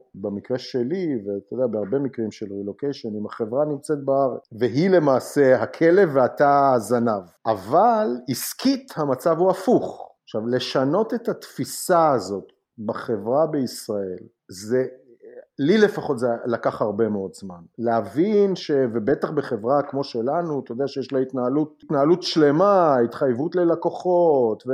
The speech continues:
וריצה לכיוון מסוים, להטות את הספינה הזאת, לפוטנציאל במקום לשוטף, זה, זה מהלך לא פשוט. אני חושב שגם בחברות, אתה יודע, סטארט-אפ, שגם אם אין הרבה פעילות בישראל או במקומות אחרים,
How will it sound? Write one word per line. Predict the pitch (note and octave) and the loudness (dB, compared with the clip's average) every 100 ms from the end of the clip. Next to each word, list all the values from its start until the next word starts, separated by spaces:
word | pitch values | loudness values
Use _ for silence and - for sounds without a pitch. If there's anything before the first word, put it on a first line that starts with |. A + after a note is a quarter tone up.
| C#3+ D3+ D3+ D3 _ _ _ - | 0 2 0 -2 _ _ _ -2
וריצה | C#3 D3 - F#3+ F#3+ F#3 F3 E3+ | 0 0 2 4 4 4 4 4
לכיוון | D#3 - D#3 D3 G3+ F3+ | 2 2 2 4 4 4
מסוים, | - - B2+ A#2+ C3 C3 | 0 -2 2 2 2 2
להטות | B2 - G#3 G#3 | 0 0 0 2
את | G3+ | -2
הספינה | F3 - - C3 C3 D#3 D3+ B2 | -4 -4 -10 -4 -2 0 2 0
הזאת, | F#2 G2 - _ | -4 -10 -12 _
לפוטנציאל | B2 A#2+ - D3+ D3+ E3+ D3+ F3+ - D#3 F#3 F#3 D3+ A2 | 0 0 2 -2 2 2 2 -2 0 4 6 6 4 2
במקום | A#2+ A#2+ - F#3+ | 0 0 0 2
לשוטף, | F3 D#3+ E3+ - B3+ C#4+ - - _ - | 2 0 -6 0 0 0 -6 -20 _ -14
זה, | F#2 E3+ E3 D#3+ D3+ C3+ B2 | 2 4 4 2 0 0 0
זה | B2 | 0
מהלך | C3+ C3 B2 B2 - | 0 2 2 0 0
לא | A#2+ A2+ | -2 -2
פשוט. | - - A#2 F3+ - _ | -8 -8 -6 -6 -10 _
אני | B2+ C3+ C3+ | -2 0 -2
חושב | - C#3+ A3+ - | -4 -4 -2 -2
שגם | - D#3+ G3+ B3 | -4 0 0 0
בחברות, | A#3 E3+ B2+ E3 G#3 - | -2 -2 0 2 2 0
אתה | D3+ | -4
יודע, | D3+ F3+ C#3+ | 0 0 0
סטארט-אפ, | G#2+ - - F3+ F#3+ - A#2 - | -2 -2 4 4 4 -2 -6 -6
שגם | - - A#2+ F3 A#3+ G3+ | -10 -6 2 4 4 2
אם | F#3+ F#3 | 0 2
אין | G#3 C4+ | 2 2
הרבה | D4+ D#3 C#3+ | 2 2 0
פעילות | - A#2+ G#2+ A2 G2 | 0 -2 0 -4 -4
בישראל | G2+ - - F#2+ F#2 G2+ G#2+ | -6 -6 -8 -6 -6 -6 -4
או | G#2 G2 | -4 -2
במקומות | G#2+ - A2 G#2+ - | -4 -4 -6 -4 -8
אחרים, | - G#2+ G2 B2+ | -12 -10 -6 -6